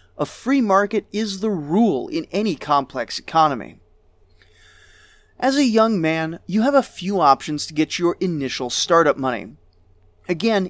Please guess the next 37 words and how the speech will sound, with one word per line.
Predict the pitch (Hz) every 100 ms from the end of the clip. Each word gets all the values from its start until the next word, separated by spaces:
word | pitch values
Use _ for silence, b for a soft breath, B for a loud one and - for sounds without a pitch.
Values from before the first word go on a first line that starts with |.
| -
inheritance | 185 165 139 143 151 175 -
is | 151 143 135
an | 139
option, | 214 190 131 85 B B B B B
but | 302
that's | 302 160
boring. | 139 165 175 98 - - _ _ B B B
Far | - - 294 311 294
more | 247 196
exciting | - - 139 139 139
is | 143
the | -
prospect | - 220 208 - 208 202
of | 160
being | 170 226 208
called | - - 202 220 226 185
up | 175 143
in |
the | 139
king's | - - 220 208 156
army | 151 160 131 - B B -
on | 180
one | 226
of | 262
the | 247
seemingly | - 196 208 214 214 220 -
endless | 165 180 202 -
campaigns | - - 180 156 - 156 180 175 147
of | 120
defense | 127 - 185 196 196 185
and | 170
conquest | - 240 247 - 135 - - B B B
that | 156
occupy | 165 214 170 - 165 180
the | 151
kingdom's | - 165 165 147 135
summers. | - 156 131 101 - -